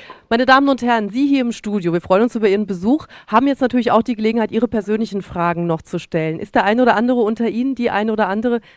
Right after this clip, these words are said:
die sagt, jetzt nutze ich die Gelegenheit beim Schopf und überlege mir anhand meiner persönlichen Fragen nochmal, wo ich mein Kreuzchen setze in zwei Wochen?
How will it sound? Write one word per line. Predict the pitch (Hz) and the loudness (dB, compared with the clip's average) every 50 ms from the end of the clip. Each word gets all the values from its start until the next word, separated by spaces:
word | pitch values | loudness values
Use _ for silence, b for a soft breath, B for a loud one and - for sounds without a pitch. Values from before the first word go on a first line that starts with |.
| B - | B -8
die | 214 | -2
sagt, | 185 208 208 214 - | 2 2 2 2 2
jetzt | 226 226 - - | 0 0 0 0
nutze | 240 240 220 233 | -2 -2 -2 -4
ich | - | -6
die | - 233 | -6 -4
Gelegenheit | 214 202 214 220 233 240 208 196 - | -2 -2 -2 -2 0 -2 -2 -2 0
beim | 202 185 185 | -2 -2 -2
Schopf | - - 262 277 - - - b b b b b | -2 -2 -2 -2 -2 -8 -18 b b b b b
und | - 214 214 | -8 -6 -4
überlege | - - 196 220 208 202 202 226 233 254 | -4 -2 0 0 2 2 2 2 2 2
mir | 233 233 226 226 220 220 | 2 2 2 4 2 2
anhand | 196 190 202 185 208 208 214 202 | 2 0 -4 -2 -2 -4 -4 -4
meiner | - 190 175 196 226 254 240 | -2 0 0 2 2 0 0
persönlichen | - - 220 196 - 214 226 240 233 214 - 226 202 | 0 -2 -4 0 0 0 0 0 0 -2 -6 -8 -10
Fragen | - - 190 180 196 202 220 | -6 -4 -2 -2 -2 -2 -2
nochmal, | 214 196 185 202 202 196 196 175 b b b b b _ | -4 -4 -4 -4 -4 -4 -4 -6 b b b b b _
wo | 185 190 | -2 -2
ich | 214 - | -2 -2
mein | 208 196 190 | -4 -6 -6
Kreuzchen | 185 - - 185 190 196 - 208 196 | -4 -2 -2 0 -2 -2 -4 -6 -2
setze | 180 185 185 - - 170 | -2 -2 -4 -4 -6 -8
in | 165 | -8
zwei | - - - 165 165 151 | -6 -6 -4 -4 -4 -4
Wochen? | 160 151 165 165 151 | -6 -6 -6 -10 -14